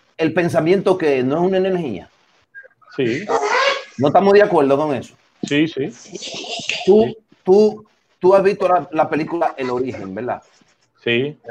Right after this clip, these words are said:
Speaker 1: Que lo que se trata es de sembrarle una idea a una persona para que
Speaker 2: Exacto.
Speaker 1: cambie, para que cambie de opinión y pueda beneficiar a una persona para comprarle un, su, su, su empresa,
Speaker 2: Ajá.
Speaker 1: ¿verdad? Que le meta,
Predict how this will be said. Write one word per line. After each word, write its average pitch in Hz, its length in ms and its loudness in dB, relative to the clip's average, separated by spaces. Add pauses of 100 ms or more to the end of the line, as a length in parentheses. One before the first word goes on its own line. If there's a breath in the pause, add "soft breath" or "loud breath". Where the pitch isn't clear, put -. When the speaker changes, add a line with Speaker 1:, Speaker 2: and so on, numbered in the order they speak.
(160)
Speaker 1:
Que 120 80 -4
lo 110 100 -4
que 117 100 -10
se 117 120 -8
trata 139 400 4
es 147 60 0
de 143 80 2
sembrarle 120 440 0
una 156 200 -2
idea 131 400 4
a 107 200 -2
una 127 240 -4
persona 104 560 -6 (320)
para 110 220 0
que 113 120 -6
Speaker 2:
Exacto. 117 320 -2
Speaker 1:
cambie, 123 520 0 (160)
para 107 160 -2
que 101 100 -6
cambie 127 220 -2
de 147 100 2
opinión 117 720 -2 (280)
y 104 100 -6
pueda 120 220 4
beneficiar 123 640 2
a 113 80 6
una 120 220 0
persona 120 460 -2
para 95 180 0
comprarle 104 480 -4
un, 107 260 -10
su, 92 340 -6
su, 92 160 -10
su 98 180 -6
empresa, 98 500 -6 (240)
Speaker 2:
Ajá. 120 160 -10
Speaker 1:
¿verdad? 135 280 2 (480)
Que 113 100 0
le 104 140 4
meta, 143 400 2